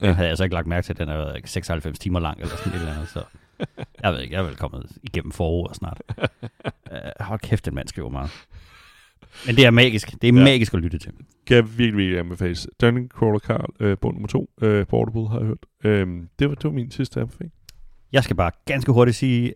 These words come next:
Speaker 1: øh, I skal jo huske, at der kommer, øh, at lige nu, der kører sæson to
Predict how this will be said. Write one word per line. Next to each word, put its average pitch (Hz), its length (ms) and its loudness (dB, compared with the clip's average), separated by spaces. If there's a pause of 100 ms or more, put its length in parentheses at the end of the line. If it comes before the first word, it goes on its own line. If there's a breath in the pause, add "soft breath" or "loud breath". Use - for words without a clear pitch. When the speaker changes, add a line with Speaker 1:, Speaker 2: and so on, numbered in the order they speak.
Speaker 1:
øh, 95 500 2
I 120 100 -2
skal 98 140 -2
jo 90 60 2
huske, 101 180 0
at 98 60 0
der 90 60 -2
kommer, 90 360 -2 (120)
øh, 82 40 -2 (160)
at 98 140 -4 (100)
lige 113 260 0
nu, 123 80 4
der 107 120 0
kører 135 260 2
sæson 95 280 -2
to - 260 -2